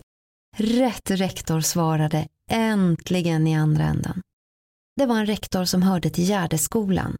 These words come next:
Han lyssnade med stor empati och medkänsla.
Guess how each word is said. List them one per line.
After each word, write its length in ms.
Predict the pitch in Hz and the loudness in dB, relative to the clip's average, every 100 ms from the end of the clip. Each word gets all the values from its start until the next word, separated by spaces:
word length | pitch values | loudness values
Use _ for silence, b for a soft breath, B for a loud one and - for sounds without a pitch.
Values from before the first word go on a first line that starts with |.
| _ - | _ -2
Han 140 | 226 | 0
lyssnade 400 | 233 - 202 196 | 2 0 0 0
med 140 | 180 | 0
stor 440 | - - 277 262 247 | 0 0 0 2 2
empati 520 | 233 214 - 214 196 | 0 -2 -2 0 2
och 60 | 190 | 2
medkänsla. 800 | 180 - - 165 156 175 180 | 2 0 0 0 0 -2 -4